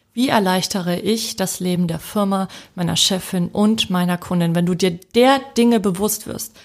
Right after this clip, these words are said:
dann wird in Zukunft es für dich völlig einfach sein und auch völlig normal sein,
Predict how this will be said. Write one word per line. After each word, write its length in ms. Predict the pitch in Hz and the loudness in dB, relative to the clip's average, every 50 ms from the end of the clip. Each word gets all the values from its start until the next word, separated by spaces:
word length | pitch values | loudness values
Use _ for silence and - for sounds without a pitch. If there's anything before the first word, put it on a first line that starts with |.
| _ _ _ _ - | _ _ _ _ -6
dann 160 | - 180 170 | -4 -4 -2
wird 140 | 185 190 - | -2 -2 -2
in 100 | 185 170 | -2 -2
Zukunft 640 | - - 247 240 - - 190 185 220 240 - - | -2 -2 -4 -4 -2 0 0 2 0 0 -2 -4
es 120 | 190 - - | -4 -4 -4
für 140 | - - 185 | -2 -2 -2
dich 240 | 185 196 - - | -2 -2 -2 -4
völlig 560 | - - - - - 254 254 262 285 277 - - | -6 -8 -6 -2 0 2 2 2 2 0 -2 -2
einfach 400 | 185 185 208 226 220 - 196 185 | 0 2 2 2 0 -2 -6 -6
sein 240 | - - 175 170 | -4 -2 -2 -2
und 140 | 175 - - | -2 -2 -2
auch 80 | - - | -4 -6
völlig 420 | - - - 247 262 277 - - | -4 -2 0 2 2 2 0 0
normal 380 | 220 202 196 190 202 214 220 220 | 0 2 2 2 2 2 2 2
sein, 300 | 180 175 175 185 196 | 0 0 -2 -2 -4